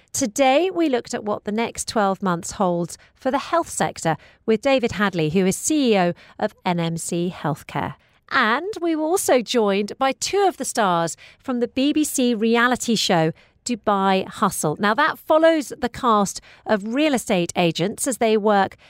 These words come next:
in the Emirates' hugely competitive property market. We chatted to them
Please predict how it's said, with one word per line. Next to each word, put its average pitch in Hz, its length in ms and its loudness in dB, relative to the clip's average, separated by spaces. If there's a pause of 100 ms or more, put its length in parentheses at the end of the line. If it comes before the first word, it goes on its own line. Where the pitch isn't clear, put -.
(120)
in 196 160 -4
the 196 140 0
Emirates' 196 600 -4
hugely 294 640 -4
competitive - 840 -6
property - 560 -4
market. 165 420 -2
We 202 80 0
chatted 311 500 -2
to 240 100 -2
them 196 240 2